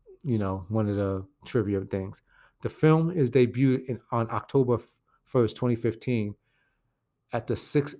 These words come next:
annual Mile High Horror Film Festival, and it actually won a couple of awards. It was released on D V D in the U K on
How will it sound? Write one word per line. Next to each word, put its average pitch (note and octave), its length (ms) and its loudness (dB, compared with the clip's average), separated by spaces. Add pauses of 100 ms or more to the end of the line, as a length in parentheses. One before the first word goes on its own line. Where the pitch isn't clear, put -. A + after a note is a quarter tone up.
annual B2 460 4
Mile A#2 320 2
High A2+ 280 0
Horror A2+ 300 2
Film A2 200 -4
Festival, G#2+ 440 -4
and A2 120 0
it G2+ 100 0
actually A2 300 2
won G#2 360 -2
a G#2 60 -12
couple G#2+ 260 -4
of G#2 60 2
awards. F#2+ 540 -2 (1500)
It C#3 140 0
was C#3 160 4
released C#3 400 2
on B2 160 0
D B2 140 2
V D3 120 2
D B2 260 2
in C3 180 -2
the A#2 80 2
U B2 180 0
K A2+ 280 0
on G2+ 420 -4